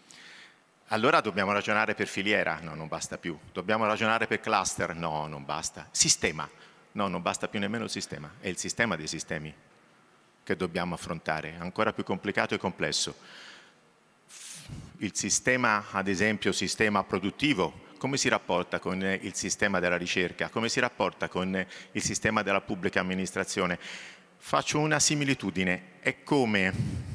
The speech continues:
prendendo a riferimento il corpo umano, il sistema nervoso, il sistema muscoloscheletrico, gli apparati e gli organi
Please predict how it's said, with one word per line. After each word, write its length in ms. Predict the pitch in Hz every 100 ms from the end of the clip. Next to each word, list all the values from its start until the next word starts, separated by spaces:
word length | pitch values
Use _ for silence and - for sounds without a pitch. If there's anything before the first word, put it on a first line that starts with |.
| -
prendendo 520 | - 104 104 131 117
a 40 | 104
riferimento 560 | 104 104 113 120 107
il 80 | 101
corpo 340 | 127 120 -
umano, 400 | 131 135 151 139 - - -
il 120 | 107
sistema 500 | - 110 - 131 120
nervoso, 540 | 117 117 113 139 151 113
il 80 | 95
sistema 460 | 104 - 110 107
muscoloscheletrico, 1160 | 107 117 - 113 104 - 110 113 131 117 - 95
gli 80 | 98
apparati 520 | - 110 110 110 117
e 40 |
gli 100 | 107
organi 440 | 82 90 90 87